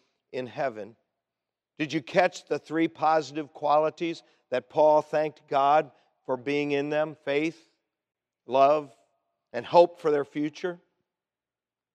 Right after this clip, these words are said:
Things that could be described by Epaphras to Paul.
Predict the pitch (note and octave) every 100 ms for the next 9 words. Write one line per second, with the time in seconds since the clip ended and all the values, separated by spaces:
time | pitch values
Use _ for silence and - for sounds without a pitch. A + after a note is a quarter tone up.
0 | _ _ _ - A3 B3+ A#3+ F3 G#3 -
1 | G#3 G#3 D#3 G#3 E3 F3+ - - A#3 A#3
2 | F#3 E3+ C#3+ E3 D#3+ - _ F#3 - -
3 | A3+ G#3 - F3 - F#3 - - G3+ D3